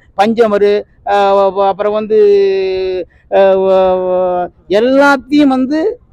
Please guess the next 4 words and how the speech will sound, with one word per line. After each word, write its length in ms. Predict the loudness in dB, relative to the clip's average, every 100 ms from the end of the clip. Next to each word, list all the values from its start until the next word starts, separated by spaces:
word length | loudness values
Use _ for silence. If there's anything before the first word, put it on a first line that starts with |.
| _
இதை 240 | -2 -2 -2
கொண்டு 360 | 2 4 4 4
வருவதற்கான 960 | 4 4 2 -2 -2 0 0 0 0
வேலையை 720 | 0 2 4 4 4 4 2